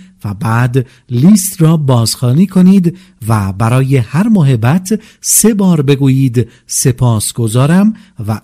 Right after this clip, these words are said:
احساس قدرشناسی داشته باشید. دو، روی یک تکه کاغذ یا کارت جمله زیر را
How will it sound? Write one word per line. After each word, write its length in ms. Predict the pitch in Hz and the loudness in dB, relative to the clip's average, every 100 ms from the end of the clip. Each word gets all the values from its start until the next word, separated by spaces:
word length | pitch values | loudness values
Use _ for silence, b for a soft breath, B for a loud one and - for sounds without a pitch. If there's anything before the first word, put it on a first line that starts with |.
| - | -8
احساس 680 | 113 92 - 131 139 - 156 175 B B _ | -6 -6 -4 -2 0 0 0 0 B B _
قدرشناسی 960 | 120 110 107 113 104 - 123 123 170 208 | -6 -4 -4 -6 -8 -4 0 0 -2 -2
داشته 320 | 110 - 101 | -4 -6 -14
باشید. 460 | - - - _ _ _ _ _ _ _ - | -16 -18 -20 _ _ _ _ _ _ _ -2
دو، 260 | 117 92 - b b b b | -2 -2 -12 b b b b
روی 200 | 190 262 | -2 0
یک 320 | 226 208 185 | 2 2 0
تکه 420 | - 165 - 160 127 | -2 -4 0 0 0
کاغذ 560 | 123 110 123 139 123 135 | -4 -6 -4 -2 -4 -8
یا 240 | 117 123 202 | -4 -2 -2
کارت 580 | - 139 143 - 196 196 B B 139 | -2 0 0 -2 -6 -6 B B 0
جمله 460 | 160 185 233 226 | 2 4 2 0
زیر 240 | 143 135 120 | 0 -2 0
را 240 | 143 185 | 0 0